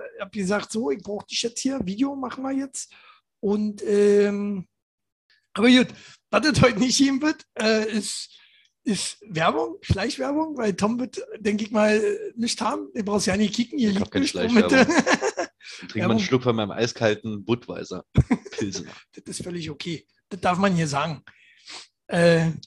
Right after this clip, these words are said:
Speaker 1: krieg ja auch nie bezahlt.
Speaker 2: Das ist kein Pilsener, das ist ein Lager. Schon verkackt mit der Werbung.
Speaker 1: Ist ein Lagerpilsner.
Speaker 2: Das war's mit der Bezahlung.
Speaker 1: Ja. So, ja, genau.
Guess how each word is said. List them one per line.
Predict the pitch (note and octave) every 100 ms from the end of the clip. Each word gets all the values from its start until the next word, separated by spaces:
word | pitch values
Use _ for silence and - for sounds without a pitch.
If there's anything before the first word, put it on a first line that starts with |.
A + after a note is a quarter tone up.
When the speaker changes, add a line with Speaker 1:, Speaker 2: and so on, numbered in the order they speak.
| _ _ -
Speaker 1:
krieg | - F3
ja | F3
auch | E3
nie | E3
bezahlt. | E3+ E3 D#3 D3+
Speaker 2:
Das | C#3+
ist |
kein | A#3 G2+
Pilsener, | G2 F#2 F2+ F2
das | E2+
ist | F#2+
ein |
Lager. | F2 F#2 F#2 F2+ _ _ _ - - - _ _ _ _ - _ _ _ _ -
Schon | - F#2
verkackt | F#2 G2+ -
mit | F#2+
der | F2
Werbung. | E2+ F2+ F2+ F#2+ -
Speaker 1:
Ist | C3+ F#3
ein | E3
Lagerpilsner. | D3 F#3 F3+ E3+ F3+ E3
Speaker 2:
Das | -
war's | G2 -
mit | F#2+
der |
Bezahlung. | F2 F2+ F2+ F2 F2+ - _ _ _ -
Speaker 1:
Ja. | - G#3 - _ _ _ _ _ _ _ _ _ - - - - - - -
So, | A3+ G3 A#3+ C4 - - -
ja, | A3+ B3 - - _ _ - _
genau. | G3 A#3 F#3+ C3+